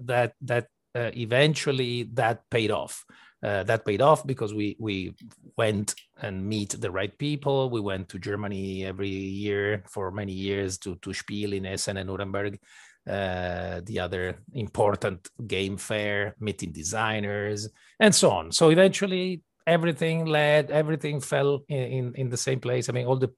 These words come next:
puzzle pieces went there, and we kept going. Uh, and probably the, the first big achievement that, you know, con-,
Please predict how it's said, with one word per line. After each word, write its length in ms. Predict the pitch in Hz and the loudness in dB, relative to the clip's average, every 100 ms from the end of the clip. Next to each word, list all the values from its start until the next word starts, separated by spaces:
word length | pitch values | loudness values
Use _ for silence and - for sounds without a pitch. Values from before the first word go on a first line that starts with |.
| - | -2
puzzle 280 | 131 123 120 | 0 0 -2
pieces 440 | 131 117 123 113 | -2 -4 -4 -4
went 180 | 120 113 | -4 -2
there, 340 | 117 123 135 - - - - | 0 0 0 -4 -20 -4 4
and 140 | 170 | 6
we 80 | 190 | 6
kept 320 | - 143 156 | 6 2 6
going. 420 | 147 185 127 80 - | 8 8 6 -2 -8
Uh, 220 | 120 110 104 - - - | -4 -4 -4 -12 -2 6
and 400 | 175 180 180 147 | 10 10 8 8
probably 640 | 165 165 190 202 196 190 | 6 8 8 6 6 6
the, 160 | 165 | 6
the 160 | 139 156 | 6 2
first 520 | - 156 147 139 - _ _ _ - 143 | 2 4 4 4 -4 _ _ _ -10 0
big 160 | 160 | 4
achievement 480 | 156 - 143 147 147 | 4 4 2 0 2
that, 200 | 135 123 _ | 2 0 _
you 120 | 127 | -4
know, 240 | 120 107 - | -2 -4 -4
con-, 300 | - 127 120 | -2 0 0